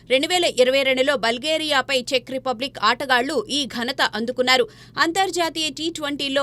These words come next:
వరుసగా రెండు సెంచరీలు చేసిన భారత బ్యాటర్లలో తిలక్ వర్మ రెండో స్థానంలో నిలిచాడు. శాంసన్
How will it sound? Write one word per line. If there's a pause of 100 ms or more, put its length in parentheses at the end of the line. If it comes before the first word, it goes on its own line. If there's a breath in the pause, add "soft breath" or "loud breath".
(120)
వరుసగా (120)
రెండు
సెంచరీలు
చేసిన (140)
భారత (140)
బ్యాటర్లలో (320 loud breath)
తిలక్
వర్మ (160)
రెండో
స్థానంలో
నిలిచాడు. (260 loud breath)
శాంసన్